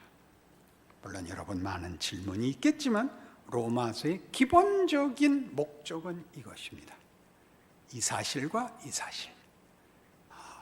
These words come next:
우리는 이 믿음이라는 것이 우리가 잘 아는 조건으로서 많이 쓰입니다. 조건으로서 예수를 믿어야 한다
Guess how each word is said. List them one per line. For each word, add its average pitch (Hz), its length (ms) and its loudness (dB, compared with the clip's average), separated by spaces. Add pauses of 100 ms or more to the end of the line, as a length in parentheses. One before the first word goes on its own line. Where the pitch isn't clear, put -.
(540)
우리는 359 340 4
이 311 180 6
믿음이라는 226 1000 2
것이 120 600 -10
우리가 120 320 -6
잘 113 280 -4
아는 117 300 -6 (320)
조건으로서 294 1000 6
많이 156 380 -4
쓰입니다. 143 640 -10 (840)
조건으로서 101 800 -12 (560)
예수를 117 560 -4 (340)
믿어야 101 400 -4
한다 98 420 -8